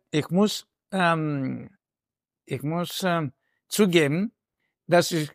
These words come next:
zum Beispiel auf Mykonos nie war. Nie war. Ähm, ich sag das nicht, weil eben, also der Premierminister davon, äh, stammt, stammt.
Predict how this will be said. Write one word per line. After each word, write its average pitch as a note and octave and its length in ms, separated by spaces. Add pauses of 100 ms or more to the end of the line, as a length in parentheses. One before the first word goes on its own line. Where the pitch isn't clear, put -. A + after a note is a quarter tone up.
zum E3+ 160
Beispiel F3 420
auf - 400
Mykonos G3 540
nie G#3+ 380
war. E3+ 400 (1080)
Nie E3 120
war. B2+ 240 (560)
Ähm, D3 960 (1160)
ich C#3 140
sag C#3 440
das - 300
nicht, E3 260
weil E3+ 480
eben, D#3 360
also D3+ 180
der C#3 100
Premierminister D3 640
davon, C#3 480 (840)
äh, C3+ 460 (800)
stammt, E3 460 (500)
stammt. E3 400